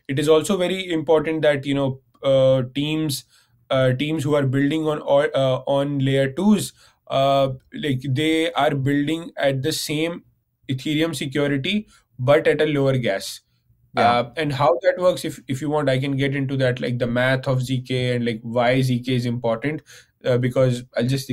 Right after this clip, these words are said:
Speaker 1: give an example. So because if any, any transac-, so what you're doing is basically you're taking a bunch of transactions, putting them into a mathematical proof and pushing
Speaker 2: Yep.
Speaker 1: that to Ethereum. And now anyone on Ethereum can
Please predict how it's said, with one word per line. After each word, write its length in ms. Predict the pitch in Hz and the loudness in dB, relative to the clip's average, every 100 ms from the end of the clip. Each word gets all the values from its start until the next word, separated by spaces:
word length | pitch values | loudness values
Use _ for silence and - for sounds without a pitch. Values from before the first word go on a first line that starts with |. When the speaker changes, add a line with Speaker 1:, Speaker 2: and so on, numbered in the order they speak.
| 117 | -4
Speaker 1:
give 120 | 123 | -2
an 120 | 127 127 | -2 -2
example. 420 | 117 113 117 131 | -2 -2 -2 -4
So 140 | 139 | -2
because 280 | 127 131 135 - - _ | -2 -2 -2 -4 -20 _
if 200 | 147 131 - | -8 -6 -4
any, 360 | 147 170 185 165 | -2 -2 -4 -4
any 220 | 143 165 | -4 -2
transac-, 480 | 170 143 131 131 131 | 0 0 2 2 0
so 100 | 165 | 0
what 140 | 165 175 | 0 0
you're 100 | 175 | 0
doing 240 | 180 185 | 0 0
is 140 | 147 | -2
basically 380 | 139 139 131 143 | 0 -2 -2 -2
you're 180 | 143 139 | 0 0
taking 240 | 147 165 | -2 -2
a 40 | 147 | 0
bunch 200 | 143 143 | 0 0
of 100 | 156 | -2
transactions, 640 | 123 117 113 - 143 156 _ _ _ _ | -2 0 -2 -2 -6 -6 _ _ _ _
putting 280 | 151 160 175 | -4 -2 0
them 160 | 165 156 | 0 0
into 280 | 147 151 147 | -2 0 0
a 60 | |
mathematical 640 | 131 123 123 120 123 135 | 2 0 0 -2 -2 -4
proof 400 | 131 135 160 - - - | -2 -2 -2 -6 -18 -4
and 280 | 131 135 - - | 0 0 -4 -6
pushing 260 | 127 120 139 | -2 0 2
Speaker 2:
Yep. 160 | 131 | 0
Speaker 1:
that 60 | 135 | 0
to 40 | |
Ethereum. 320 | 127 110 104 - _ _ _ _ 123 | -2 -4 -6 -8 _ _ _ _ 0
And 120 | 135 | 2
now 180 | 143 156 | 4 2
anyone 360 | 170 208 202 | 2 4 4
on 140 | 190 180 | 4 0
Ethereum 440 | 156 160 160 156 | -2 -2 -2 0
can 260 | 147 147 | -2 -2